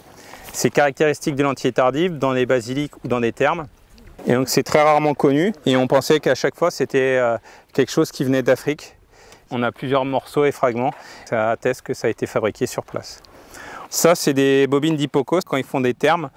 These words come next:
ils construisent leur gros, leur gros mur en pierre, ils mettent ça contre le mur et puis après ils font une cloison et ça permet d'un chauffage par les murs. Nous, on suppose également que ça avait une autre fonction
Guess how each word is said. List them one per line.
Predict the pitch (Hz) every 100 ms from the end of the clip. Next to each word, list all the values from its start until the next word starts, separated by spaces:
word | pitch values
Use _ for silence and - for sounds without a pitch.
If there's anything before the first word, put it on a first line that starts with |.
| - - - -
ils | 131 117 -
construisent | - 135 - 131 135
leur | 135
gros, | 123 127 - 143
leur | 131
gros | 120 127
mur | 135 139 143 - _ _ -
en | 117
pierre, | - 156 190 - -
ils |
mettent | 135 131
ça | - 131
contre | - 151 -
le | 156 123
mur | 139 180 - - _ -
et |
puis | - 127
après | -
ils | 156
font | -
une | 127
cloison | - 127 120 160 - - - - - -
et |
ça | - 127
permet | 139 135 151 165 -
d'un | 127 143 131 120
chauffage | - 117 143 151
par | - 143
les | 139
murs. | 127 107 - _ - - - - 147
Nous, | 170 180 160
on | 135
suppose | - 123 165 143 -
également | 135 123 131 156
que | -
ça | 127
avait | 123
une | 139
autre | 151
fonction | - 139 - 147